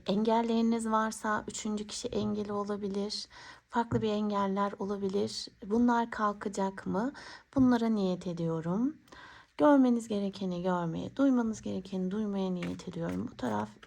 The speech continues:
dişil taraf. Bu sefer öyle geldi alan. Hemen açılımımıza geçiyorum. Dilerim tüm izleyenlere şifa olsun, şifayla dönsün.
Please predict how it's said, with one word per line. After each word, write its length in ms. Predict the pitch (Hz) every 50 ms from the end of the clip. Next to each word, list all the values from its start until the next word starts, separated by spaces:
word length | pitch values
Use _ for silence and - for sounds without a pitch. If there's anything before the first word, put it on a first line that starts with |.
| - - - 302
dişil 260 | 202 196 - - 196
taraf. 440 | 190 - - - 175 170 175 185 185 - - - - - - _ _ _ -
Bu 40 | 190
sefer 580 | - - 190 - 196 190 196 202 208 - 180
öyle 180 | 185 180 175 175
geldi 600 | 165 165 156 156 160 160 160 - 175 175 185 180 -
alan. 400 | 175 170 175 170 180 208 247 240 - - - - - - - - - - - -
Hemen 320 | - 302 254 269 320 226
açılımımıza 720 | 233 - 247 - - - 214 196 185 185 180 185 - - 220
geçiyorum. 840 | 214 - 190 190 190 - - - 175 170 156 160 165 175 196 220 226 - - _ _ _ _ _ _ _ _ _ _ _ _ _ _ _ - -
Dilerim 360 | - 226 220 214 214 214 214
tüm 260 | 208 - - 269 254
izleyenlere 720 | 240 220 214 214 202 196 190 185 185 185 180 180 190 214
şifa 540 | 214 - - 202 190 - - 190 190 190 190
olsun, 500 | 180 175 170 170 170 - - - 165 180
şifayla 640 | 185 - - - - 185 190 185 190 185 185 180 175
dönsün. 540 | 175 165 165 170 170 - - - - 170